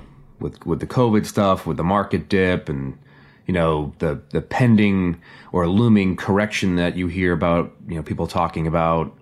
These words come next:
um, you know, does my, is my policy gonna be affected by this, or are my policies going to be affected by what's going on on Wall Street? And, uh, the simple answer is, is no, it's not. Um, you have guaranteed growth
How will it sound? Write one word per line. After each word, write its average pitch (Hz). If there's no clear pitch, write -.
um, 69
you 113
know, 85
does 113
my, 107
is 110
my 110
policy 113
gonna 104
be 101
affected 92
by 58
this, -
or 78
are 85
my 82
policies 101
going 78
to 71
be -
affected 73
by 71
what's 90
going 87
on 78
on 76
Wall 67
Street? -
And, 85
uh, 78
the 82
simple 135
answer 104
is, 90
is 101
no, 120
it's -
not. 87
Um, 73
you 101
have 90
guaranteed 101
growth 123